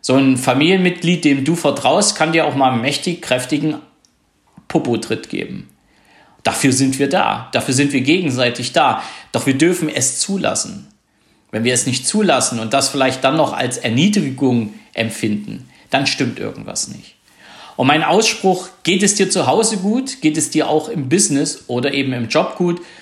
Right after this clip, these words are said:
Und geht es dir im Business gut, geht es dir auch zu Hause gut? Der Spruch, der passt immer, immer wieder.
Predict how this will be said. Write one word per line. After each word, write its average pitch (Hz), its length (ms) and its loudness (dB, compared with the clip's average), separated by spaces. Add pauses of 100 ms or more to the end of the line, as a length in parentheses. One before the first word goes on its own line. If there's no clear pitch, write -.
(320)
Und 139 120 -2
geht 196 180 2
es - 120 0
dir 208 120 2
im 151 120 2
Business 175 360 0
gut, 165 300 -2 (180)
geht 135 180 0
es 139 120 -2
dir 120 160 -4
auch 127 160 -8
zu 139 160 -6
Hause 123 240 0
gut? 104 280 -8 (580)
Der 185 180 4
Spruch, - 440 -4 (560)
der 107 140 -4
passt - 580 -4
immer, 131 560 -2 (100)
immer 117 340 -6
wieder. - 420 -14